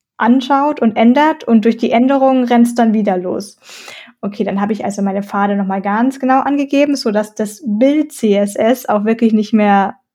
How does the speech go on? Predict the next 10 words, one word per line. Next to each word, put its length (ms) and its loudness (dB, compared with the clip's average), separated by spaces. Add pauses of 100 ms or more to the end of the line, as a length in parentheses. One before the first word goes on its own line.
(680)
mitgecontent 1700 0
werden 380 -2
konnte. 420 -2 (480)
Und 160 4
jetzt 220 2
habe 120 0
ich's 140 0
tatsächlich 440 0
runtergebracht 880 0
auf 540 -2